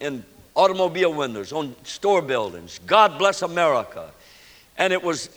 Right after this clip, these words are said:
in vogue to be patriotic once again for a change. And the liberals had to just swallow hard and endure it. But nevertheless, it was popular to say, "God bless America."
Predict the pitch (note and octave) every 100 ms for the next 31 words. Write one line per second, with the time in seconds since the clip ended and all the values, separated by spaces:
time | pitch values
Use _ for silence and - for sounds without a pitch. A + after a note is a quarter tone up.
0 | - G3 D#3+ A#3 C4 E3 A#2 - - -
1 | _ _ - E3+ G3 - G#3 G#3+ A#3 C4
2 | G3 D#3+ F3 E3+ - C#3+ D#3 B2+ F2 D2
3 | C#2 _ _ - D3+ C3 - F3 A#2+ E2+
4 | C#2+ C2+ - - _ - - _ - D#3
5 | D3 C#3+ F#3+ G3+ F#3+ D#3+ G#3 E3 D#3 F3+
6 | - F3+ F3 G3 E3+ E3 D3 D#3+ F3+ F#3
7 | F#3+ C#3+ F#2 - - - - - - -
8 | - D3+ E3+ F3+ F#3 G3+ G#3+ D3+ - -
9 | - - E3 E3 - A#3+ A3+ F3+ C#3+ A2+
10 | - - - - D#3+ - F#3 D3+ F#3+ F#3
11 | D#3 F#3+ F#3+ F3+ F#3+ E3 B2+ - F#2